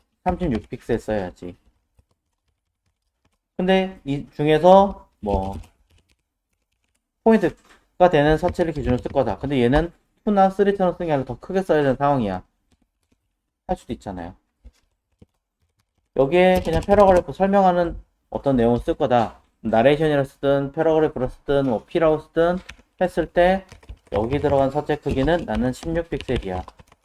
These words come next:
또 하나는 십사 픽셀이야. 또 하나는 조금 더 작아서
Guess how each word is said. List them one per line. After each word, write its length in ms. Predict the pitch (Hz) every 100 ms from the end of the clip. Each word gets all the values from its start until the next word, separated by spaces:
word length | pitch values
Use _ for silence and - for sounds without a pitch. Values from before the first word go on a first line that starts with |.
| _ _ _ _ _ _
또 100 | 175
하나는 440 | 175 160 180 202 220 _ _ _ _ _ _ _ _ _ _ _ _ _ _ _
십사 280 | 180 180 -
픽셀이야. 640 | - 139 - 110 95 87 90 _ - _ _ _ _ _ _ - _ _ _ _ _ _ _ _ _ _ _ _ _ _
또 340 | 175 170 165 _ _ - _ _ _
하나는 560 | 165 156 151 180 208 214 _ _ _ _ - _ _ _ _ _ _ _
조금 180 | - 147
더 100 | 151
작아서 640 | 135 110 117 123 160 170